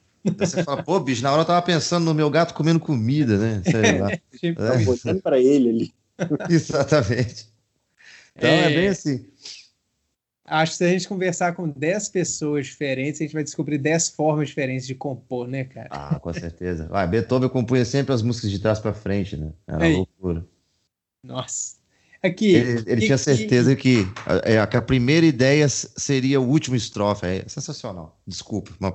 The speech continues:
Speaker 1: vai lá.
Speaker 2: Mas é interessante, né? Ele sabia o tempo todo pra onde ele tava indo, né?
Speaker 1: É, exatamente. Muito doido. Ele já
Speaker 2: Então
Speaker 1: criava o caminho final, o resto agora é
Speaker 2: É.
Speaker 1: só, tipo, vamos ver como é que chega lá.
Speaker 2: É. Beethoven, né, cara?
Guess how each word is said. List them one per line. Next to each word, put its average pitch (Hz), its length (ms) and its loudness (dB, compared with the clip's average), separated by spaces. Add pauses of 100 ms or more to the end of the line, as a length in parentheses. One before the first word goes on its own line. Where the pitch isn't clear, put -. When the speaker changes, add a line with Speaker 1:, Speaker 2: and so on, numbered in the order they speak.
(100)
Speaker 1:
vai 92 120 0
lá. 85 60 0
Speaker 2:
Mas 190 140 -4
é 233 100 -4
interessante, 214 720 0
né? 196 220 -6
Ele 180 160 0
sabia 185 560 0
o 175 80 -4
tempo 208 260 -4
todo 190 140 -2
pra 190 140 0
onde 185 260 -2
ele 185 100 -4
tava 175 380 0
indo, 151 480 0 (180)
né? 135 120 -2 (480)
Speaker 1:
É, - 40 -4
exatamente. 98 800 -2 (140)
Muito 104 200 -4
doido. 101 260 0
Ele 104 60 2
já 117 100 2
Speaker 2:
Então 120 80 -2
Speaker 1:
criava 135 340 2
o - 40 -2
caminho 143 340 2
final, 160 420 2
o 156 40 2
resto 160 240 0
agora 156 200 0
é - 20 2
Speaker 2:
É. - 20 -2
Speaker 1:
só, 165 200 -2
tipo, 160 260 -6
vamos 160 220 0
ver 175 100 2
como 175 120 -2
é - 20 0
que 135 80 -6
chega 165 240 0
lá. 104 280 0 (560)
Speaker 2:
É. 120 280 -8 (920)
Beethoven, 147 760 0
né, 147 140 -4
cara? 120 280 -14